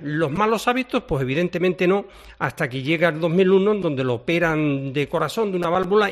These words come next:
y a partir de ahí cambia. Y añade el resto. ¿El resto cuál es? Pues el resto no es ni más ni menos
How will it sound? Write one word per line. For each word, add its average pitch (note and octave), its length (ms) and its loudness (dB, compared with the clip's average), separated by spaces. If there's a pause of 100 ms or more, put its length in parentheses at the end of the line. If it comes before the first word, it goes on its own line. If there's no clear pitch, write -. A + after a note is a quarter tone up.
y D#3+ 60 0
a E3 80 2
partir E3+ 340 -4
de E3 80 -2
ahí D3 140 -2
cambia. A#2 440 -4 (320)
Y D3+ 120 0
añade F3+ 520 2
el C#3+ 200 0
resto. C3+ 500 -6 (340)
¿El E3+ 140 4
resto A#3 640 0
cuál F#3+ 340 2
es? A#2 260 -6 (320)
Pues F#3+ 200 -2
el G3+ 80 -4
resto A#3 320 -2
no G#3 140 0
es E3+ 80 -6
ni G3 80 2
más F#3 160 0
ni F3+ 120 -2
menos F#3+ 360 0